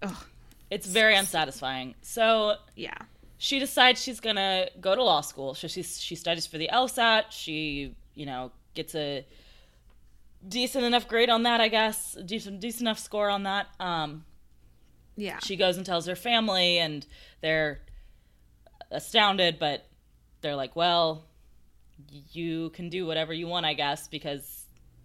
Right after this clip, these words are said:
Speaker 1: We have money.
Speaker 2: they'll pay for it,"
Speaker 1: Yeah.
Speaker 2: and they,
Speaker 1: <laughs>
Speaker 2: you know, whatever. So she zips off to Stanford,
Speaker 1: Mm-hmm.
Speaker 2: which is where they are going in this version, not Harvard.
Speaker 1: Mm-hmm.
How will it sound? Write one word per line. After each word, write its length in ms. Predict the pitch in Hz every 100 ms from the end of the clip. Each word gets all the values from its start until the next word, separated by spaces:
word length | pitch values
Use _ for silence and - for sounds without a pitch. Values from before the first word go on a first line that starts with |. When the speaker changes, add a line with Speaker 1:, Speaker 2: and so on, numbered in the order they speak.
| _
Speaker 1:
We 240 | - 196 185
have 180 | 180 180
money. 260 | 175 165
Speaker 2:
they'll 220 | 151 147
pay 280 | 139 - 156
for 280 | 156 147 131
it," 120 | 131 135
Speaker 1:
Yeah. 240 | 117 110
Speaker 2:
and 200 | 143 135 -
they, 180 | 143 143 -
Speaker 1:
<laughs> 180 | - -
Speaker 2:
you 140 | 143 143
know, 140 | 107
whatever. 380 | 147 151 110 117 - - - - -
So 540 | - 240 220 214 220 220 - - - - -
she 280 | - 262
zips 320 | 226 240 - -
off 320 | 202 214 -
to 540 | - 190 185 185 180 180
Stanford, 680 | - 190 156 139 135 160 226
Speaker 1:
Mm-hmm. 300 | 208 196 131 - - - -
Speaker 2:
which 240 | - -
is 360 | 143 135 135 -
where 320 | 139 139 139
they 140 | 147
are 120 | 151
going 280 | 175 214 170
in 100 | 147
this 160 | 127 -
version, 400 | 139 139 190 165
not 200 | 143 165
Harvard. 440 | 165 135 131 147
Speaker 1:
Mm-hmm. 140 | 196